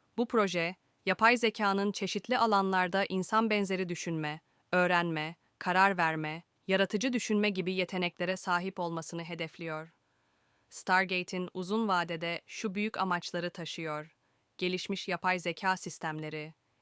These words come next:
insan gibi öğrenen, adaptasyon gösterebilen, duygusal zekaya sahip yapay zeka sistemlerinin geliştirilmesi,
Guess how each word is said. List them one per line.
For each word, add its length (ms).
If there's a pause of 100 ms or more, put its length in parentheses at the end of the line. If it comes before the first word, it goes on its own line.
(140)
insan 460
gibi 200
öğrenen, 600 (240)
adaptasyon 760
gösterebilen, 840 (360)
duygusal 540
zekaya 500
sahip 580
yapay 360
zeka 360
sistemlerinin 800
geliştirilmesi, 1000